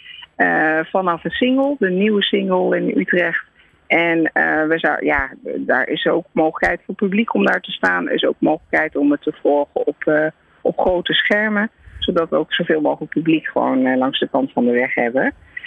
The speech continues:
De volgende dag, de negentiende, is, eh, start en finish, eh, in de jaarbeurs. Dat is een, eh, een ploegentijdrit. Eh, superleuk om, eh, drieëntwintig ploegen dan, eh,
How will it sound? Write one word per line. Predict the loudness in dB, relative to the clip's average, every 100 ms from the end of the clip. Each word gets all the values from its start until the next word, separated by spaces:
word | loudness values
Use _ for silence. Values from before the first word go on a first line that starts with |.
| -6
De | -4
volgende | 0 0 2 2 2
dag, | 0 0 -2
de | -2
negentiende, | 0 2 0 -2 0 2 4 2 0 -2
is, | -2 -2 -2 -2
eh, | -2
start | -2 -2 -2
en | -4
finish, | 0 2 2 0 -6 -12 _ _ -16 -4
eh, | -2 2
in | 2
de | 2
jaarbeurs. | 2 -2 -2 0 0 -4 -10 -12 -4 0 0 0 -4 -4
Dat | -4 -2
is | -4 -2
een, | 0 0 0
eh, | 0 -2 -2
een | -2 0
ploegentijdrit. | 0 0 0 0 -2 0 0 0 -4 -14 -20 -20 -20 -4
Eh, | -2 0 -2
superleuk | 0 0 2 0 0 -2
om, | -2 2 2
eh, | 2 0
drieëntwintig | 0 0 0 0 -2 -2
ploegen | 0 0 0 0
dan, | 0 0
eh, | 0 0